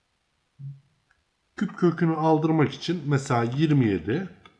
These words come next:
Bu defa da bir bölü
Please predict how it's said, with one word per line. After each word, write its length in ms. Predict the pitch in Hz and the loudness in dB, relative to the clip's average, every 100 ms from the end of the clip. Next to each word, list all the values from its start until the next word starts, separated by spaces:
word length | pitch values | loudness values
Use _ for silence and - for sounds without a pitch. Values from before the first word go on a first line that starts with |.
| _ - _ _ _ _ _ _ _ | _ -20 _ _ _ _ _ _ _
Bu 100 | 240 | -2
defa 420 | 233 - 127 110 | 0 2 2 2
da 260 | 170 214 185 - _ _ _ | 0 -6 -8 -18 _ _ _
bir 220 | 220 202 | 0 2
bölü 240 | 131 117 | 2 2